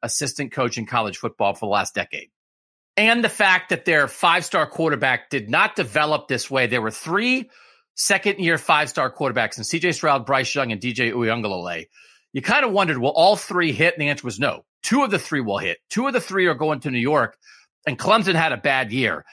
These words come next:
They have major questions on both sides of the ball, and there certainly will be discussion amplified by Venables' departure about whether this is a line in the sand and is this the end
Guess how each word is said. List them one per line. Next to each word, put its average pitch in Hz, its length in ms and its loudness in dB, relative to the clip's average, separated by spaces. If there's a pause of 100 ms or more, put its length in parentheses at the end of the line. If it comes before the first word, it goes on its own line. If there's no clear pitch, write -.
(260)
They 196 180 4
have 185 220 2
major 180 560 0
questions 156 400 -2
on 135 140 -2
both 139 220 -2
sides 127 280 0
of 113 40 -10
the 104 80 -8
ball, 107 400 2 (300)
and 160 160 0
there 147 100 2
certainly 190 720 0 (400)
will 208 300 4
be 226 120 -2
discussion 147 680 -2 (120)
amplified 185 640 2
by 143 160 4
Venables' 135 460 -2
departure 143 640 2 (260)
about 147 440 2
whether 151 260 2
this 151 220 -2
is 139 120 -4
a 139 60 0
line 131 300 0
in 127 100 -2
the 110 80 -4
sand 120 500 -2
and 123 140 -2
is 113 160 -2
this 139 240 -6
the 113 260 -6
end 110 460 0